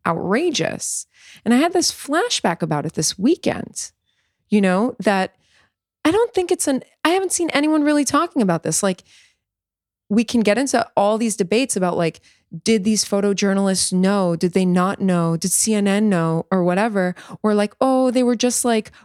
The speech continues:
riding along, which, by the way, if you're just riding along with your buddies and they go rob a bank, even if you're unarmed and one of them is like, "Hey, guys,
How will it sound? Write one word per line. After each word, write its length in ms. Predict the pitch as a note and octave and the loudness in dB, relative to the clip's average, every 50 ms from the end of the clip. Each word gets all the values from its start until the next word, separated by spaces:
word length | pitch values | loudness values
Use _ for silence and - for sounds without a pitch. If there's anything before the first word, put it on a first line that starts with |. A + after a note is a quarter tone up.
| _ - - | _ -4 0
riding 580 | G#3 G3+ G#3 G#3 G3+ G3+ G3+ G#3 A3 G#3+ G#3 | 2 2 2 2 2 0 0 0 0 0 2
along, 540 | G3+ F#3+ F3+ F3+ F#3+ G3 F#3+ F3 E3+ E3+ E3 | 0 0 2 2 2 2 2 0 0 -2 -2
which, 240 | F3 F3+ E3+ - - - | -2 -2 -2 -4 -8 -10
by 320 | F3+ D#3+ - F#3+ F#3+ F#3+ F#3 | -12 -4 -2 0 0 0 0
the 140 | F3 E3+ E3 | 0 0 0
way, 400 | F3+ F3+ E3+ D#3+ D#3 D3+ E3 _ _ _ _ _ - | 2 2 2 2 0 -2 -6 _ _ _ _ _ -2
if 140 | - G3+ E3+ | -2 -2 0
you're 140 | G#3 A#3 A#3 | 0 0 0
just 200 | C4+ C4+ - - _ - | 0 -4 -6 -6 _ -6
riding 580 | F3 E3+ E3+ F3+ E3+ F3 F3+ F#3 F#3+ G3 F#3+ F3 | -4 0 2 2 2 2 0 0 -2 -2 -2 -2
along 460 | E3+ D#3+ D#3+ D#3+ D#3 D#3 D#3+ E3+ F#3 | -2 -2 -2 -2 0 0 -2 0 -2
with 120 | F#3 F3 | -2 -2
your 140 | - E3+ D#3+ | 0 -2 -2
buddies 480 | D#3 C#3+ E3+ D#3+ D#3+ E3 F#3 G#3 G#3 F#3 | -2 0 -2 0 0 0 0 -2 0 0
and 100 | F3+ E3+ | -2 -2
they 80 | E3 | -2
go 200 | D#3+ - F3 E3+ | 0 0 0 0
rob 320 | D#3 D#3 D#3+ D3+ D#3 D#3+ F3 | 2 0 0 0 0 0 0
a 40 | E3 | -2
bank, 540 | D3+ - - D3+ D3 D#3 E3 G#3 A3 - - - | -2 -2 -4 -2 -2 0 0 -2 -2 -4 -4 -4
even 220 | G#3+ F#3+ G#3 A3+ | -2 0 0 0
if 160 | A3+ A3 - G#3 | 0 -2 0 -2
you're 180 | F#3+ - - - | -2 -2 -2 -2
unarmed 640 | F3 F3 E3+ F3 - - D#3+ D#3 D#3+ D#3+ F3 G#3 G#3 G3+ | -2 -2 -2 -4 -2 -2 -2 0 0 0 0 0 0 0
and 160 | E3+ E3+ D#3+ | 0 0 0
one 160 | E3 E3 F3 | 0 0 0
of 140 | F#3 F3+ F3 | -2 -2 0
them 240 | G3 F#3+ F#3+ G3 F3+ | 0 0 0 0 -2
is 120 | E3 E3+ | 0 0
like, 200 | E3+ E3+ E3+ - _ _ _ - | -2 -2 -2 -6 _ _ _ 0
"Hey, 340 | G#3+ B3 C#4 C4+ C4 B3+ B3 | 2 2 4 4 4 2 2
guys, 540 | G#3 A3+ G#3+ G3+ G#3 G#3 G3+ G#3 G#3+ G#3 | 2 2 2 2 2 2 2 0 0 -2